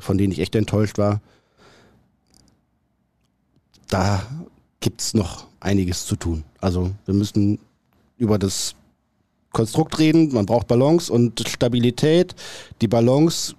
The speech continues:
da musste das Augenmerk zuerst auf Defensive liegen. Ich glaub, da ist der B V B deutlich einen Schritt weiter. Wenn man jetzt noch die Standard-Gegentore mal irgendwann ausklammern würde, dann wäre das schon auf richtig gutem Niveau.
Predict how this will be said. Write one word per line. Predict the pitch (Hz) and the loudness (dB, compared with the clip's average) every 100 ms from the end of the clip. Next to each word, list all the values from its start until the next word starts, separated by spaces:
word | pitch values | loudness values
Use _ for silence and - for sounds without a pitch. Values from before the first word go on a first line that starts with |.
| _ _ _ _ _ _ _ | _ _ _ _ _ _ _
da | 104 | 2
musste | 117 131 147 | 2 2 2
das | 127 - | 0 2
Augenmerk | 127 127 123 120 | 0 4 2 2
zuerst | 110 117 135 | 0 0 2
auf | 117 | 0
Defensive | 139 123 131 120 123 | 0 2 2 4 2
liegen. | 123 123 117 | 4 2 2
Ich | 104 | 0
glaub, | - 120 - | 0 0 2
da | 117 | 0
ist | - | 2
der | 107 | 0
B | 120 | 2
V | 123 110 | 0 2
B | 120 | 2
deutlich | 120 123 113 104 | 2 0 0 -2
einen | 113 113 | 0 0
Schritt | 117 98 | 0 0
weiter. | 113 131 139 131 | 0 2 2 2
Wenn | 104 | 2
man | 107 107 | 2 2
jetzt | 107 - | 0 0
noch | 107 | -2
die | 107 | -4
Standard-Gegentore | - 123 123 120 - - 127 120 120 127 120 120 | -2 0 2 0 -4 -2 0 2 0 0 2 2
mal | 117 104 | 2 2
irgendwann | 120 120 110 | 2 2 0
ausklammern | 123 131 120 117 113 | 0 2 2 2 2
würde, | 120 110 | 2 2
dann | 101 | 0
wäre | 101 | 0
das | 101 - - _ - - - - - | -2 -4 -12 _ -20 -20 -20 -16 -2
schon | 110 | 0
auf | 101 | 0
richtig | 117 131 113 | -2 -2 0
gutem | 135 123 127 | 0 2 4
Niveau. | 123 120 151 170 | 4 4 4 4